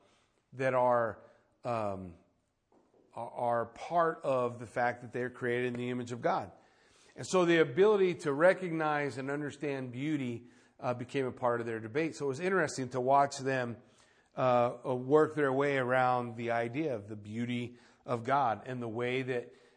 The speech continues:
yeah, um, I thought Doug Wilson did a great job in, of pointing the man's ability to recognize beauty,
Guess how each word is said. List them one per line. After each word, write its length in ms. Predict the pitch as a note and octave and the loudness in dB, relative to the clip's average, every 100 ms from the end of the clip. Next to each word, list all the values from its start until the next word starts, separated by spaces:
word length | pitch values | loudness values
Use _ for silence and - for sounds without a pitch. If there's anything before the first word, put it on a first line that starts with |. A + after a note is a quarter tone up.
| _ - | _ -8
yeah, 280 | B2 A2+ A#2 | -4 -2 -4
um, 380 | A#2 A2 G2+ G2+ | -6 -6 -8 -10
I 60 | - | -10
thought 260 | - B2 A#2 | -4 -4 -4
Doug 180 | B2 | -4
Wilson 340 | A#2 B2+ B2+ A#2 | -4 -6 -8 -8
did 100 | B2 | -6
a 60 | |
great 280 | A2 B2 A#2 | -4 -4 -4
job 280 | A2 C#3 B2 | -2 -2 -2
in, 280 | G#2 - B2 | -6 -12 -12
of 160 | G#2+ | -12
pointing 440 | - C3+ B2+ B2 A2+ | -8 -8 -6 -6 -6
the 180 | A#2 A#2+ | -8 -8
man's 340 | A#2 A#2+ B2 | -6 -6 -6
ability 480 | A#2+ A#2 C#3 C#3 B2 | -8 -4 -4 -2 -6
to 180 | - C3 | -8 -8
recognize 920 | A#2+ D#3 A#3+ F#3 D#3 D3 C#3+ D3 C#3 - - - - C3+ | 2 4 4 0 -2 0 0 -2 -8 -16 -20 -20 -20 -14
beauty, 600 | B2 D#3 B3 A3+ B2 B2+ | -6 2 4 4 2 -4